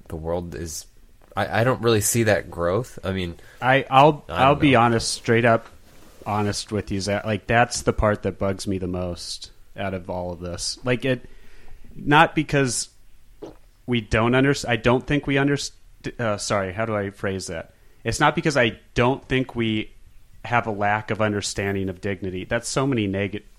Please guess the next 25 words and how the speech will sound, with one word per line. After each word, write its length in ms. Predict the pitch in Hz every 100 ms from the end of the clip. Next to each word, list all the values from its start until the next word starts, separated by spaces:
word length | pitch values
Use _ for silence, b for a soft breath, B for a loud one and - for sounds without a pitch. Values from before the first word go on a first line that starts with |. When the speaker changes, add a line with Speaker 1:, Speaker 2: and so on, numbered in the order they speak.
| _
Speaker 2:
I 100 | 117
use 220 | 123 127
so 140 | - 131
many 200 | 131 110
negatives 480 | 107 110 101 92 101
in 100 | 95
that 160 | 95
sentence. 420 | - 95 87 - - b b b b b b b b - - - - - - - -
Okay, 400 | 127 110 90 - - -
let 100 | 127
me 60 | 135
try 240 | - 113
one 180 | 110 113
more 140 | 117 113
time 320 | 110 92 92
before 280 | 98 110 98
I 100 | 95
have 120 | 95
to 100 | 95
edit 240 | 92 90
this. 360 | - 90 - - - - - - - - - - - - - 123
I 120 | 131
think 500 | - 156 165 175 - - - - - - - - - - -
the 160 | 117
idea 680 | 117 120 123 110 113 113 110